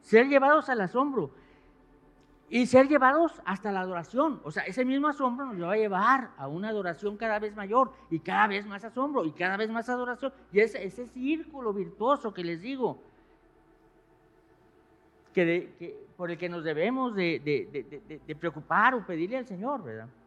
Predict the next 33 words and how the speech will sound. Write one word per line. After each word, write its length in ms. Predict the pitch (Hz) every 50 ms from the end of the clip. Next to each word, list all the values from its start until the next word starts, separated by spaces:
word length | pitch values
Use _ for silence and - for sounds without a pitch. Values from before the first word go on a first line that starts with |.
| _ _ _ _ _ _ _ _ _ _ _ _ _ _ _ _ _ _ _ _ _ _ - _ _ _ -
Ya 160 | 180 196 196
por 140 | 247 240 247
último, 540 | 277 285 269 - 226 220 214 214 220 220 208
y 100 | 185 180
antes 240 | 190 185 220 220
de 80 | 220 220
cerrar, 360 | - 226 208 214 226 226 208
hermanos, 460 | 196 190 196 190 202 214 214 208 - _ _ _ _ _ _ _ _ _ -
este, 580 | - 170 170 165 156 - - 170 160 160 120 - - - - _ - - - _ _ _ - -
hay 260 | - 165 196 233 254
cuatro 300 | 247 - 254 247 247 269
elementos 440 | 269 262 240 233 247 233 277 247 -
esenciales 880 | 254 214 - 220 202 180 - - 220 214 220 220 220 214 190 160 151 170
en 160 | 160 156 151
la, 160 | 151 143 - -
en 120 | 151 147
la 60 | 147
verdadera 300 | 143 147 143 147 165 190
reve-, 360 | 196 196 180 156 151 151 - - 151
reverencia. 580 | 147 151 143 143 139 170 175 170 165 - 143 127
Ahora 200 | 139 170 196 202
vamos 280 | 202 202 208 208 208
a 40 | 202
hablar 180 | 185 175 185 196
un 80 | 202
poquito 300 | 196 - - 190 - 214
de 60 | 196 190
la 120 | 175 151
reverencia. 560 | 143 135 131 123 127 135 135 123 - 131 117
Cuatro 360 | - 190 214 214 - 247 240
cosas 520 | - 233 233 226 - - 165 147 - - _
que 100 | - 147
deben 340 | 143 160 170 180 185 180